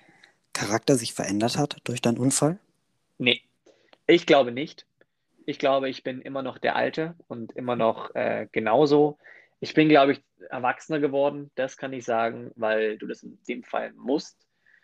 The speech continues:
Speaker 2: Zumindest bei mir jetzt, ähm, weil du, ich schreibe Mails an Professoren, an irgendwelche Versicherungen, an die Krankenkasse, äh, du musst dich um ganz viele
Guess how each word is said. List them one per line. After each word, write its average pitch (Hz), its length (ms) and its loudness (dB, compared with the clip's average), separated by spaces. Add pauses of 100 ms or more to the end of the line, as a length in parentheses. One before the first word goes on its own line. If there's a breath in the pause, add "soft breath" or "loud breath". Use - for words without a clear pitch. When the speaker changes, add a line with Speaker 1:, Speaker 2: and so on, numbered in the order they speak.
(340 soft breath)
Speaker 2:
Zumindest 120 300 -6
bei 113 100 0
mir 120 220 0
jetzt, - 460 -2
ähm, 113 540 0 (800)
weil 117 540 2 (260)
du, 117 500 -2 (360)
ich 117 140 -6
schreibe 113 320 0
Mails 143 680 2
an 113 340 -6
Professoren, 123 840 -2
an 113 200 -8
irgendwelche 117 720 -2 (360 soft breath)
Versicherungen, 117 920 0
an 110 580 -8
die 120 120 -12
Krankenkasse, 117 1120 -2 (380 soft breath)
äh, 101 540 0
du - 280 -10
musst 120 260 -6
dich 120 220 -4
um 123 180 -8
ganz 160 360 2
viele 135 420 0